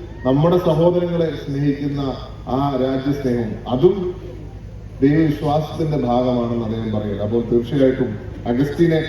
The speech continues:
quote ചെയ്തുകൊണ്ടാണ് അത് പറഞ്ഞത്. City of God എന്ന് പറയുന്ന അഗസ്റ്റിന്റെ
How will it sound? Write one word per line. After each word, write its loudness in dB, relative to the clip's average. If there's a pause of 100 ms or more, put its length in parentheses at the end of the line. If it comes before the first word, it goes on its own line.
quote 2
ചെയ്തുകൊണ്ടാണ് 2 (320)
അത് -4
പറഞ്ഞത്. -6 (360)
City 2
of 4
God 4 (200)
എന്ന് 4
പറയുന്ന 2
അഗസ്റ്റിന്റെ 0